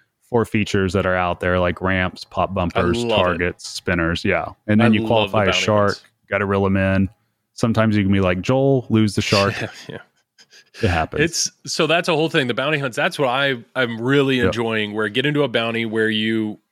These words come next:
Speaker 2: it's exactly what he's saying. So it's like, okay, for me to catch this shark, I need to hit three ramps. I need to hit the chum bucket twice. I need to hot, hit the pop bumper once,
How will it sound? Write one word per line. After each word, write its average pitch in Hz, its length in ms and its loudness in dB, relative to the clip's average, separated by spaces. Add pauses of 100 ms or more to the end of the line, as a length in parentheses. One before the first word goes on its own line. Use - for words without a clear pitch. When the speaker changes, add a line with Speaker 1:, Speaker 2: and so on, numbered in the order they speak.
Speaker 2:
it's 120 260 -6
exactly 123 320 -4
what 120 80 -2
he's 117 180 -4
saying. 98 280 -2
So 110 180 -6
it's - 160 -10
like, 104 380 -2
okay, 117 260 -6
for 123 140 -12
me 123 100 -4
to 127 60 -10
catch 123 220 -6
this 123 100 -6
shark, 107 360 -2
I 107 40 -4
need 110 140 -4
to 104 80 -6
hit 104 200 -6
three 156 240 0
ramps. 131 340 -2
I 113 60 -2
need 113 140 -2
to - 60 -6
hit 117 120 -4
the 107 60 -10
chum 127 240 -4
bucket 127 240 -4
twice. 110 340 -4
I 110 60 -8
need 107 80 0
to 101 80 -4
hot, 104 200 -2
hit 107 120 -8
the 95 60 -18
pop 127 200 -2
bumper 120 240 -2
once, 110 460 -2